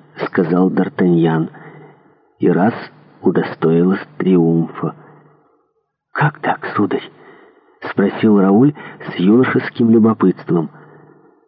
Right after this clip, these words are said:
"Право, я ничего не знаю об этом", — сказал Атос.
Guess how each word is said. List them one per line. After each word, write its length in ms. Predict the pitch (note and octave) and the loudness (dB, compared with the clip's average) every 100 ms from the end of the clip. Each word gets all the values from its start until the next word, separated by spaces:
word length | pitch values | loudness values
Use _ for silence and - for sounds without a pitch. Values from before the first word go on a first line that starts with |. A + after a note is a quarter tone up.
| _ _ | _ _
"Право, 280 | F#3 G#3 F3+ | 0 4 4
я 180 | D3+ C#3 | 4 4
ничего 340 | B2 - G#2 | 2 0 2
не 140 | F#2+ | 2
знаю 440 | E2 D#2+ E2+ E2+ D#2+ | 0 0 -2 0 -2
об 120 | D#2 | -2
этом", — 340 | D#2+ - - - - - - | -4 -6 -10 -12 -20 -18 -6
сказал 420 | - - C3 C3+ - | -2 0 2 0 -4
Атос. 400 | - - D#3 | -8 -2 -4